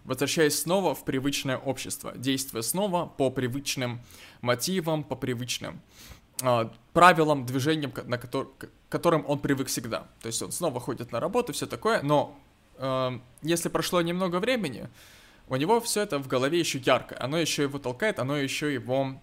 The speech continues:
радует, возбуждает. Вот. Но чем дольше времени проходит, тем, а, человек больше п-, а, м, погружается в эту, вот в эту вот рутину.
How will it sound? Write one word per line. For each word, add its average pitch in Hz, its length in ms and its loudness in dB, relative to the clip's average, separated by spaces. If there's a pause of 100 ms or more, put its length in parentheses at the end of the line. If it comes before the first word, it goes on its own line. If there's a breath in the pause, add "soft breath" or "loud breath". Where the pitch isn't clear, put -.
радует, 131 440 0 (120)
возбуждает. 117 600 -2 (1120 loud breath)
Вот. 143 380 4 (320 soft breath)
Но 147 140 4
чем 202 320 2
дольше 156 340 2
времени 156 400 0
проходит, 180 500 -2
тем, 170 300 2 (180)
а, 127 360 4 (100)
человек 175 320 2
больше 175 320 2
п-, - 180 -16
а, 117 120 -2 (800)
м, 123 600 -4
погружается 139 680 0
в 113 140 -4
эту, 139 180 -2
вот 120 260 -8
в - 40 -2
эту 143 140 -2
вот 135 140 -4
рутину. 120 560 -4